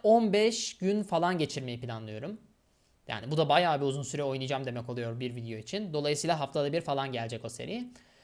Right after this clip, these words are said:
Fakat sizin için, e, daha dolu bir video olmuş olacak böylelikle. Stardew Valley niye yeni aklına geldi, çıkalı ne kadar oldu falan diye söyleyecekseniz de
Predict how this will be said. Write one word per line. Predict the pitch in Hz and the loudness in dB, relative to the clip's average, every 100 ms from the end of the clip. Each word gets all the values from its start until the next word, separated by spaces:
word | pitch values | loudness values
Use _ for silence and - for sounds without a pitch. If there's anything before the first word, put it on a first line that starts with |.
| _ | _
Fakat | - 220 226 226 | 0 2 2 -2
sizin | - 170 208 | -4 0 0
için, | 165 202 208 208 - | 0 0 -2 -2 -2
e, | 151 143 143 | 2 4 4
daha | 151 170 | 6 6
dolu | 147 | 4
bir | 175 175 | 2 0
video | 151 165 | 4 6
olmuş | 143 123 127 | 4 0 -6
olacak | 117 107 - | -6 -6 -8
böylelikle. | 120 113 110 - 233 - _ _ _ _ _ _ _ _ _ _ _ _ _ _ - | -10 -10 -8 -2 -2 -4 _ _ _ _ _ _ _ _ _ _ _ _ _ _ -12
Stardew | - 190 202 226 | 0 2 4 4
Valley | 233 233 | 4 4
niye | 202 220 202 | 6 4 4
yeni | 208 190 | 4 4
aklına | 180 170 165 | 4 2 2
geldi, | 156 147 135 143 | 4 2 -2 -6
çıkalı | - - 175 | -6 0 0
ne | 185 | 2
kadar | 202 185 | 2 4
oldu | 175 170 156 | 4 2 2
falan | 156 151 147 | 0 0 0
diye | 139 139 | 2 2
söyleyecekseniz | - - 151 151 143 143 - 123 117 120 | 0 -4 -4 -2 -2 -4 -8 -8 -8 0
de | 208 240 | 2 2